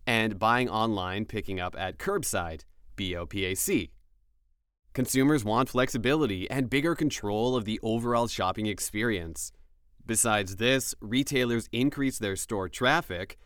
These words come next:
and can improve inventory management while reducing shipping costs. Numbers only prove that consumers want alternative fulfillment methods. Fifty-nine percent of consumers are interested in B O P I S type shopping options,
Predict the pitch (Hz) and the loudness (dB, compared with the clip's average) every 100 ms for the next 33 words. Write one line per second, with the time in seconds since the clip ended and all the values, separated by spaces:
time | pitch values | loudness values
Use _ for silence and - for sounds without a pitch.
0 | - - - 131 160 143 131 127 120 139 | -20 -8 0 2 2 0 0 0 0 0
1 | 151 113 127 120 110 92 90 90 101 104 | 2 2 0 -2 -2 -2 -2 -2 -2 -2
2 | 107 107 - - 95 104 110 101 95 123 | -2 -2 -4 -10 0 2 2 0 0 0
3 | 135 135 123 117 139 127 104 104 85 80 | 2 2 2 2 0 0 -2 -2 -2 -4
4 | - - - - - - - _ _ _ | -8 -10 -12 -16 -20 -20 -20 _ _ _
5 | _ _ _ _ - 156 196 190 156 143 | _ _ _ _ 2 4 6 6 8 6
6 | 123 113 101 101 104 104 127 107 - 139 | 6 4 2 2 2 4 2 0 4 4
7 | 160 147 104 98 101 - 117 127 - 127 | 4 2 0 0 0 0 0 0 2 2
8 | 135 131 127 - 110 - 107 104 98 92 | 4 2 2 -2 -8 -2 0 0 -2 0
9 | 113 95 78 80 - - - - - - | 0 0 -8 -8 -8 -10 -20 -20 -20 -6
10 | 113 - 113 113 110 107 113 110 117 107 | -4 2 2 2 0 -2 0 0 -2 -2
11 | 110 117 123 113 104 110 117 123 117 113 | 0 0 0 0 -2 0 0 0 0 0
12 | 110 104 101 92 101 107 104 110 98 95 | -2 0 0 -2 0 0 0 0 0 2
13 | 95 98 - 101 90 80 - 113 120 120 | 0 -2 -2 -2 -2 -4 2 2 4 2
14 | 113 110 - 110 107 110 - | 2 0 0 0 0 -2 -4